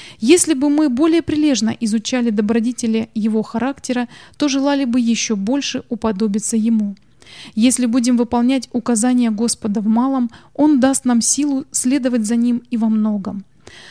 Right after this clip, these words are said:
Нам нужно увидеть необходимость привнесения принципов истины в каждую цель и каждое действие жизни.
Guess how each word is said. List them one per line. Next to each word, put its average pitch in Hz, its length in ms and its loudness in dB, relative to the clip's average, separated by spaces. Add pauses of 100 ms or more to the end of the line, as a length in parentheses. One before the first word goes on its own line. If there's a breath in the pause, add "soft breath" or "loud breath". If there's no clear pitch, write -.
(140 loud breath)
Нам 294 220 6
нужно 302 400 2
увидеть 269 500 -2
необходимость 262 800 0
привнесения 247 680 0
принципов 247 680 -2
истины 254 420 0
в - 100 -8
каждую 262 440 -2
цель 214 480 -4
и 214 60 -2
каждое 240 440 -2
действие 214 540 -2
жизни. 202 520 -4